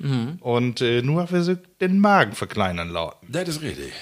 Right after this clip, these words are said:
Speaker 2: Und, äh, ich hab von daher noch einmal, weil ich für diese Rubrik verantwortlich bin, äh, gekeken, du, was wohl das letzte Mal, als so bewahr gewesen ist,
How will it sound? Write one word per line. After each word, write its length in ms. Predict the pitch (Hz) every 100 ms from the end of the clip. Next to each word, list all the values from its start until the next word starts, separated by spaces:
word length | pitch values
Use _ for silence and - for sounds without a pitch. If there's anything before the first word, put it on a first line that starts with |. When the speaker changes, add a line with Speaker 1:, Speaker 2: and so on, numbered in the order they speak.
| - - -
Speaker 2:
Und, 400 | 113 110 107 104
äh, 300 | 98 98 92
ich 140 | -
hab 160 | 95 -
von 120 | 90
daher 260 | 87 85 87
noch 140 | 90
einmal, 480 | 90 101 95 90 85
weil 160 | 90 92
ich 80 | -
für 140 | 101
diese 420 | 98 95 92 87
Rubrik 500 | 90 95 110 107 127
verantwortlich 680 | - 117 123 117 123 120 113
bin, 360 | 131 147 156 196 -
äh, 340 | 117 113 110
gekeken, 720 | 101 113 147 120 95 135 170 113
du, 200 | 107 107
was 220 | 123 -
wohl 100 | 120
das 120 | 117 110
letzte 320 | 131 - 147
Mal, 180 | 147 143
als 140 | 131
so 120 | 143 127
bewahr 400 | 120 127 139 127
gewesen 340 | 120 123 123
ist, 180 | 127